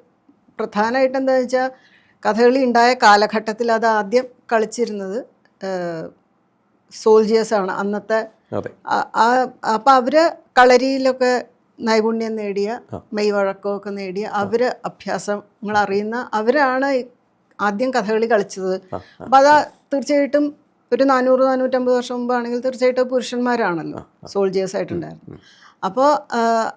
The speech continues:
Speaker 1: അത് അങ്ങനെ അങ്ങനെ സ്ത്രീകൾക്ക് അതിൽ, ആ, ഉള്ള ഒരു എന്താ റോൾ ഇല്ലാതെ ആണ് തുടങ്ങിയത് തന്നെ.
Speaker 2: ഉം, ഉം,
Speaker 1: പിന്നെ
Speaker 2: ഉം.
Speaker 1: അതിലേക്ക്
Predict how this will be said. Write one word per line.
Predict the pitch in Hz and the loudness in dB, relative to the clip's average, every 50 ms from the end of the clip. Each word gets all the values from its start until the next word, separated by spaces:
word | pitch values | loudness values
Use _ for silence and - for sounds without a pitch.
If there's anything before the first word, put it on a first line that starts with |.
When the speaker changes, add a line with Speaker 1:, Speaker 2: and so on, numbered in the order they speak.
| _ _ - | _ _ -2
Speaker 1:
അത് | 214 220 - - - | -2 -2 -2 -4 -4
അങ്ങനെ | 214 220 233 254 285 302 330 | -4 -2 0 0 0 2 2
അങ്ങനെ | 339 339 311 302 320 311 330 339 349 - - _ _ _ _ _ _ _ _ _ - | 2 0 2 2 2 2 0 0 -2 -4 -12 _ _ _ _ _ _ _ _ _ -18
സ്ത്രീകൾക്ക് | - - - 240 269 269 269 262 277 277 277 277 | -18 -14 -6 -2 -2 0 2 2 0 2 4 4
അതിൽ, | 294 285 277 262 - - 247 214 269 269 262 262 269 269 277 277 269 269 254 - - - | 6 6 6 6 4 4 2 2 0 0 -2 -2 0 0 0 0 0 -2 -6 -8 -8 -8
ആ, | 233 233 240 233 233 233 233 233 | -6 -2 0 2 2 4 4 2
ഉള്ള | 226 233 240 240 254 254 247 | 2 2 2 4 4 4 4
ഒരു | 240 240 254 262 247 - - _ _ - | 4 4 2 0 0 -2 -8 _ _ -10
എന്താ | 220 220 220 226 220 | -6 -2 -2 0 0
റോൾ | 208 202 226 233 247 254 294 | 2 6 8 8 8 8 6
ഇല്ലാതെ | 311 262 247 254 262 262 262 294 330 320 - - 277 | 4 2 4 4 4 6 6 4 2 2 0 -2 -2
ആണ് | 277 311 311 311 | -2 -2 2 4
തുടങ്ങിയത് | 262 233 220 226 226 240 262 285 277 254 202 165 | 6 6 6 6 4 4 4 4 6 4 4 2
തന്നെ. | 156 139 107 | -2 -6 -8
Speaker 2:
ഉം, | 95 90 - _ _ - | -10 -12 -14 _ _ -18
ഉം, | 104 | -16
Speaker 1:
പിന്നെ | 87 - 226 233 277 330 | -6 -4 -2 0 2 4
Speaker 2:
ഉം. | 320 | 4
Speaker 1:
അതിലേക്ക് | 302 302 294 311 320 311 294 311 - 294 320 320 320 - | 4 4 4 2 0 -2 -4 -8 -4 -2 0 0 0 0